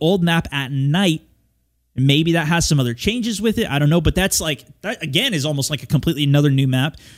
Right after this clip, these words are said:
Within a month, and this new mode, which is something with zombies, and they're le-, they're teasing a Revenant maybe, which is, like, another character or whatever. If they keep up with that pace, that's sick.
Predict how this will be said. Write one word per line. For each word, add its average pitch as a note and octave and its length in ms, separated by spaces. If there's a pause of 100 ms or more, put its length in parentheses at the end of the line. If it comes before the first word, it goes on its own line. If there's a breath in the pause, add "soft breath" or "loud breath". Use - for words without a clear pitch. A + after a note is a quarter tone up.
(140)
Within A#3+ 280
a F#3 60
month, C#3+ 560 (760)
and C4 260
this G3+ 180
new D3 160
mode, A#2+ 300
which C3+ 180
is C3+ 220 (160)
something E3 400
with A#2 100
zombies, F3 540
and B2 140
they're A#2 120
le-, C#3 240
they're B2+ 140
teasing C#3 460
a B2+ 260 (480)
Revenant D#3+ 540
maybe, E3+ 320
which E3 160
is, C3 80
like, B2+ 140
another A#2+ 220
character F3 600
or E3+ 80
whatever. E3 420 (2500 loud breath)
If - 140
they G#3 140
keep - 280
up A3+ 160
with C3+ 100
that C3+ 200
pace, - 560 (1000)
that's D#3+ 200
sick. - 500